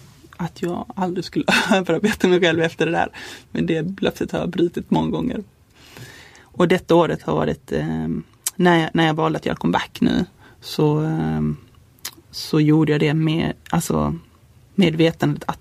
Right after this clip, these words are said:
det kommer bli ett fruktansvärt tufft år, liksom. Sista året som doktorand. Man jobbar väldigt mycket. Ehm, så att jag visste att det kommer inte vara optimalt, liksom, under det året jag jobbar just med tanke på idrotten. Men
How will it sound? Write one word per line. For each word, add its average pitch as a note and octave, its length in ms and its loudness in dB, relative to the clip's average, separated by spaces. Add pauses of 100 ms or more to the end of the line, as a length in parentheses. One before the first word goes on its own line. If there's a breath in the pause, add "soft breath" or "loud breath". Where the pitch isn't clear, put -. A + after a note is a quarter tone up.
det - 80 0
kommer D#3+ 200 0
bli D#3 160 0
ett - 60 -4 (220)
fruktansvärt D3+ 460 -2
tufft - 220 -4
år, - 160 0
liksom. - 260 -6
Sista - 260 -2
året D#3+ 160 0
som D#3+ 120 -2
doktorand. D#3 440 -2 (360 loud breath)
Man D#3+ 160 2
jobbar D#3+ 240 0
väldigt D#3 280 0
mycket. - 440 -2 (600 soft breath)
Ehm, D3+ 680 0 (520 soft breath)
så - 140 -2
att E3 100 0 (340)
jag F3 140 4
visste F3 260 2
att C#3+ 120 -2 (300)
det D#3 220 4
kommer C#3+ 220 2
inte C#3+ 180 0
vara C#3 100 2
optimalt, C#3 540 0
liksom, - 220 0
under D3 160 2
det D3+ 60 0
året - 300 0
jag - 340 -2 (300)
jobbar D#3+ 380 2
just D3 360 -2 (480)
med E3 220 0
tanke D3 200 -2
på F3+ 80 2
idrotten. D#3+ 520 0
Men D3 280 2